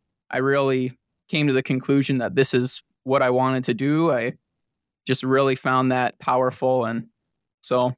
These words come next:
that's kinda how I made the decision and went to C U N E. And then after that, went to Fort Wayne. Now I'm here.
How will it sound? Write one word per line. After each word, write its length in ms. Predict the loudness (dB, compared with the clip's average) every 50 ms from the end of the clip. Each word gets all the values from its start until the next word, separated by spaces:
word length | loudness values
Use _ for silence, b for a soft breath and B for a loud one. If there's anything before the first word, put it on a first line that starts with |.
| _ _ _ -2
that's 200 | 0 0 0 0
kinda 220 | -2 -2 0 0
how 100 | 2 2
I 100 | 2 2
made 180 | 2 2 0 0
the 60 | 0
decision 380 | 0 0 2 2 0 2 2 0
and 240 | 2 2 0 -2 -4 _ _ _ _ _ _ _ _ _ 0
went 240 | 0 0 0 0
to 260 | 0 0 2 0 0 -4 _ _
C 200 | -8 -6 -4 -2
U 200 | 0 0 2 2
N 180 | 2 2 0 0
E. 260 | 0 0 0 0 -2 -4 _ _ -8
And 120 | -2 0 2
then 140 | 2 2
after 300 | 2 0 -2 -4 -2 -2
that, 280 | 0 2 2 0 -2 -4 -4 -2
went 160 | -2 -2 -2
to 60 | -4
Fort 240 | -2 0 0 0 2
Wayne. 400 | 0 0 2 2 0 -2 -4 _ _ _ _ _ _ _ _ _ _ _ _ _ _ _ _ _ _
Now 180 | -2 0 0 2
I'm 80 | 2 2
here. 220 | 0 0 -2 -2